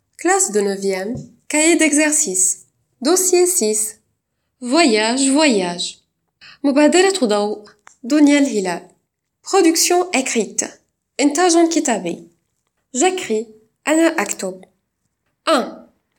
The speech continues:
Pour écrire le courriel à ton ami, réponds aux questions suivantes. لكي تكتب البريد الإلكتروني إلى صديقك،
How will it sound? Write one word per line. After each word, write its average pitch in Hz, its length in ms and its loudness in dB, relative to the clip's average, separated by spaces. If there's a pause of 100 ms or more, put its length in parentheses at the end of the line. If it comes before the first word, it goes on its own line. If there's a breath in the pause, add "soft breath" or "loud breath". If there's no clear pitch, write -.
(200)
Pour 359 180 4
écrire 302 540 4
le 226 140 4
courriel 190 560 -4
à 214 100 -6
ton 330 220 -2
ami, 190 420 -6 (320)
réponds 311 500 0
aux 226 100 -4
questions 294 460 0
suivantes. 294 720 2 (1040 loud breath)
لكي 339 240 -2
تكتب 311 420 -4
البريد 196 440 0
الإلكتروني 214 800 0
إلى 202 260 -4
صديقك، 208 720 -4